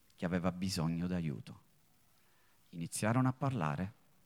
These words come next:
e il pastore Mike, che non era il pastore Mike, era solo Mike, fratello Mike, usato da Dio, iniziò a parlare a questa persona. Questa persona si mise a piangere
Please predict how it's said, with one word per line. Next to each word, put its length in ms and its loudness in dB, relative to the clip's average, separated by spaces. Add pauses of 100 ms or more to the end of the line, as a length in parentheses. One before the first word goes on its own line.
(1300)
e 80 -14
il 60 -10
pastore 400 0
Mike, 480 0 (760)
che 100 -14
non 160 0
era 120 2
il 60 0
pastore 380 -2
Mike, 360 0
era 120 -4
solo 200 2
Mike, 360 0
fratello 340 -2
Mike, 280 0 (580)
usato 360 -2
da 120 4
Dio, 420 0 (520)
iniziò 340 -2
a 20 -10
parlare 400 -2
a 40 -2
questa 360 -6
persona. 580 -4 (880)
Questa 260 -4
persona 360 2
si 140 -2
mise 180 2
a 40 2
piangere 640 -6